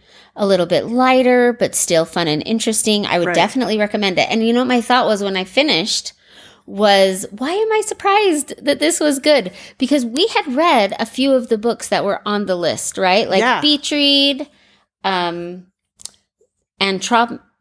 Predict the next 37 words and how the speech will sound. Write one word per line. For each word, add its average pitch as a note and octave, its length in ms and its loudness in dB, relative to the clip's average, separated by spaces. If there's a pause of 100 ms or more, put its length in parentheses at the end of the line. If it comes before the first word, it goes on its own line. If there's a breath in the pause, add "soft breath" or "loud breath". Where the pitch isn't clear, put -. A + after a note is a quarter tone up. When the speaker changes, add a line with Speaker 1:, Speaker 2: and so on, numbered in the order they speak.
(140)
Speaker 1:
Anthropocene. A3+ 1160 0
Speaker 2:
Oh, G#3 180 2
the F3 580 -6
Anthropocene F3+ 720 -6
Reviewed F3+ 420 -6
was A3+ 160 0
on C#4 180 4
Speaker 1:
Yes, G#4 260 2
Speaker 2:
there. - 100 0
Speaker 1:
that A3 180 0
was - 100 2
Speaker 2:
Yeah. - 100 4
Speaker 1:
on C#4+ 80 2
there D4 140 0
that B3+ 160 -4
we G3 100 -8
both G#3+ 320 -2
really C4 220 -2
liked. B3 360 -2
Speaker 2:
Yeah. G#3 180 -8 (360 loud breath)
Speaker 1:
And A#3+ 520 2
you G#3+ 320 0
liked D#4+ 320 0
the C#4+ 100 0
one C4 220 2
you C#4+ 260 -2
read. C#4+ 480 0
Speaker 2:
You G3+ 260 -2
liked C4+ 280 -2
the C4 100 -2
one B3 260 -4
you B3 280 -4
read. C4 180 -2
Speaker 1:
And C#4 100 4
so D4+ 100 4
it D#4 80 2
kind C5 180 0